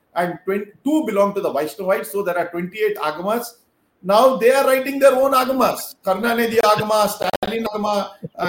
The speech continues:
and there is Kanimozhi Agama. So everybody is writing their own Agama, and people are claiming to have passed in that Agama and, uh, trying to come in.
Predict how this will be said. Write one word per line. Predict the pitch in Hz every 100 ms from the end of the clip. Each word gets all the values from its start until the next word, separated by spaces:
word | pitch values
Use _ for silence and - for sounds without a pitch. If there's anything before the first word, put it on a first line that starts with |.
| 196
and | 185 165
there | 190
is | 196 185 196
Kanimozhi | - 180 226 220
Agama. | 208 202 202 208 185 - -
So | 226
everybody | 226 277 269 269
is | 269 214
writing | 226 226 240
their | 226
own | 220 226
Agama, | 214 208 220 233
and | 208
people | 220 214 226
are | 208
claiming | 202 208 233 208
to |
have | 202 190
passed | 190 208 208
in |
that | 196 185
Agama | 170 180 208 214
and, | 202 170
uh, | 165 160
trying | 180 214 202
to | 202
come | - 220
in. | 254